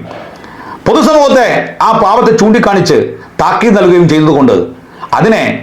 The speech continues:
തള്ള, ഉടുതുണിയില്ലാത്ത തള്ള, ലഗ്ഗിയം വായിച്ച തള്ള, പെന്തക്കോസ് എന്ന് കേട്ടാൽ, പെന്തക്കോസ് എന്ന് കേട്ടാൽ വായിൽ നിന്ന് ദുഷിപ്പ് മാത്രം വരുന്ന തള്ള, അതിനെ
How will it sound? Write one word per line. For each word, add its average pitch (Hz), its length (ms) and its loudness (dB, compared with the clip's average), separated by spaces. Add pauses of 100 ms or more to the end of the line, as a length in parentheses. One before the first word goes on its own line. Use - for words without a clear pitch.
(260)
തള്ള, 208 180 0 (1200)
ഉടുതുണിയില്ലാത്ത 151 680 2 (120)
തള്ള, 120 160 2 (240)
ലഗ്ഗിയം 151 400 2
വായിച്ച 135 220 2 (120)
തള്ള, 117 160 0 (1160)
പെന്തക്കോസ് 226 500 2
എന്ന് 220 180 2
കേട്ടാൽ, 202 300 0 (440)
പെന്തക്കോസ് 240 440 2
എന്ന് 254 160 4
കേട്ടാൽ 196 280 2 (260)
വായിൽ 202 280 0
നിന്ന് 220 140 2 (140)
ദുഷിപ്പ് 226 400 2 (220)
മാത്രം 277 420 0
വരുന്ന 254 260 0
തള്ള, 175 160 0 (540)
അതിനെ 139 200 2